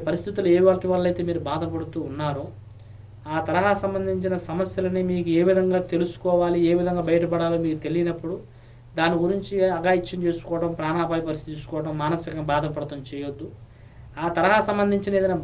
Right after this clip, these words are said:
బాధలు ఉన్నప్పుడు కింద కనబడుతున్న నెంబర్లు మీరు కాంటాక్ట్ చేయగలిగినట్టుగైతే సరిగ్గా పదకొండు రోజుల్లో మీ సమస్యకి శాశ్వత పరిష్కారం చూపించబడుతుంది.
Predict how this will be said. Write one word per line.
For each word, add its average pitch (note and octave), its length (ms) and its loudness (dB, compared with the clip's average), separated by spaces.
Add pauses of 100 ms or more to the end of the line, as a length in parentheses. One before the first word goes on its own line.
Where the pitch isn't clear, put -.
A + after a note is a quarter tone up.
బాధలు F#3 280 6
ఉన్నప్పుడు E3+ 340 -2 (560)
కింద F#3+ 240 0
కనబడుతున్న G3 500 4
నెంబర్లు F3+ 300 2
మీరు E3+ 200 0
కాంటాక్ట్ F3 360 -2
చేయగలిగినట్టుగైతే D#3 640 -2 (560)
సరిగ్గా F#3+ 400 2
పదకొండు E3+ 380 2
రోజుల్లో F#3+ 320 2
మీ D#3 60 -2 (100)
సమస్యకి E3 440 -6
శాశ్వత E3 440 -4
పరిష్కారం D3+ 480 -4
చూపించబడుతుంది. C#3+ 840 -14